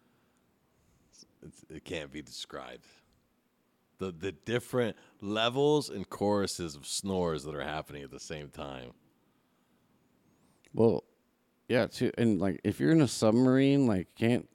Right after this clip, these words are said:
Speaker 2: if you make any noise underwater, like, everyone can hear it, right?
Speaker 1: I don't know. Like, like, y-, you can. That's pretty. You put the.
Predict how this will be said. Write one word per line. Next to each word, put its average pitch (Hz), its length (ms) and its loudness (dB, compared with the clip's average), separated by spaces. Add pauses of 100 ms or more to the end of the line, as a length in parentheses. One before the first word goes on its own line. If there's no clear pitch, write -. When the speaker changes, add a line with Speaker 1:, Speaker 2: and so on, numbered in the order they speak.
(120)
Speaker 2:
if - 160 -4
you 131 80 8
make 131 240 6
any 92 260 4
noise 92 680 2
underwater, 85 920 0
like, 82 200 -4 (180)
everyone 90 360 0
can 80 160 -2
hear 78 360 -4
it, - 180 -10 (140)
right? 73 320 -6 (720)
Speaker 1:
I - 40 -10
don't 147 140 -2
know. 185 200 2
Like, 165 180 4
like, 185 260 0 (140)
y-, 208 120 -16 (560)
you 151 160 2
can. 127 260 -2 (380)
That's 151 240 0
pretty. 92 200 -6
You 87 180 -8
put - 180 -8
the. 87 100 -8